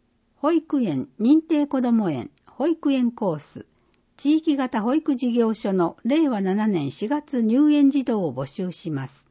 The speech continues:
すでに申し込み書を提出し、現在待機中の方も再度申し込みが必要です。受付日時、方法。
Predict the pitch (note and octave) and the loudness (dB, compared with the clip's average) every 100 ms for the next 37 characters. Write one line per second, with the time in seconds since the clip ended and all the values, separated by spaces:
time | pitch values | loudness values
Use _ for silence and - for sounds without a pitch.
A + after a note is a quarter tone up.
0 | _ _ _ _ _ _ _ - E4 D4 | _ _ _ _ _ _ _ -4 2 4
1 | A3 C#3+ G3 C#4 - C#4 C4 - A3+ F3 | 4 2 2 -2 -4 0 0 0 -4 -2
2 | E3 F3 - - E3+ - - C#3 C#3 _ | -2 -2 -4 -10 -10 -14 -10 -10 -10 _
3 | _ - D#4+ D4 A#3 D3+ C#3+ G3+ C#4+ C#4 | _ -2 4 4 4 -2 -2 -2 0 -2
4 | - C4 A#3 A3 G#3 G3+ D3 - - D4+ | 0 0 0 -2 -4 -2 -4 -6 -4 0
5 | D4 D#3+ C#3+ F#3+ A3 - G3+ F#3 E3 - | 0 0 -2 -2 -4 -4 -2 -2 -6 -10
6 | - D3 C#3+ C#3 C#3 - _ _ _ _ | -6 -6 -4 -8 -12 -16 _ _ _ _
7 | _ _ _ _ - G#3+ E4 D#4+ - C4+ | _ _ _ _ -10 -2 -2 -4 -2 2
8 | C4 A#3 C#3+ A#2+ G#2+ - F#3+ A3 F#3 F3+ | 2 0 -6 -6 -12 -8 -6 -4 -4 -4
9 | E3 - | -4 -6